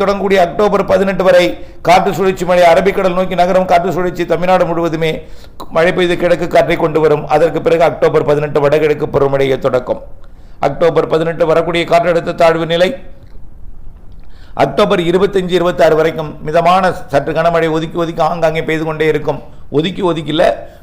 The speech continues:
மிதமாக விட்டு விட்டு அவ்வப்பொழுது பெய்து கொண்டே இருக்கும். பிறகு இருபத்தி ஆறாம் தேதிக்கு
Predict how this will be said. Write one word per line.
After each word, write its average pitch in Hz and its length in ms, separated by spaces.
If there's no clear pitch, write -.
மிதமாக 175 460
விட்டு 160 200
விட்டு 170 180
அவ்வப்பொழுது 156 440
பெய்து 147 180
கொண்டே 143 280
இருக்கும். 110 280
பிறகு 180 320
இருபத்தி 185 420
ஆறாம் 170 360
தேதிக்கு 151 320